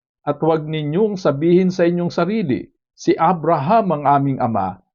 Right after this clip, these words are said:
sapagkat sinasabi ko sa inyo na kaya ng Diyos na gumawa ng mga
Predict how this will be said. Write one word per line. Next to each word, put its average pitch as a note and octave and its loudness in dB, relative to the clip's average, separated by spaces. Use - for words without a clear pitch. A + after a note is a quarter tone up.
sapagkat C#3+ -2
sinasabi D3 0
ko E3 -6
sa - -4
inyo E3+ -2
na C#3+ 0
kaya F#3 0
ng G#3+ -4
Diyos C#3+ 2
na E3+ -2
gumawa D#3 2
ng F3 -4
mga F3+ -4